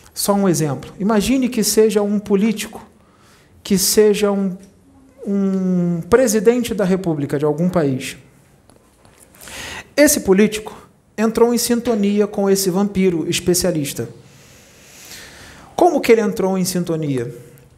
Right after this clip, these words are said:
Esse político é ganancioso. Esse político é sedento de poder, de dominar.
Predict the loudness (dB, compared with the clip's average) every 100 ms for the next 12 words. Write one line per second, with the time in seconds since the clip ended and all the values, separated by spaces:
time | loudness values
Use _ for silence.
0 | 2 4 4 0 0 2 2 2 -6 -14
1 | -18 -20 _ -2 0 2 2 2 0 0
2 | 2 2 -2 -10 -20 -20 _ _ _ _
3 | 0 0 0 -2 -2 0 -2 -2 -2 0
4 | 2 2 2 -2 -4 -2 0 0 0 -4
5 | -12 -20 -20 -20 _ _ -2 0 2 2
6 | 2 2 0 -4 -10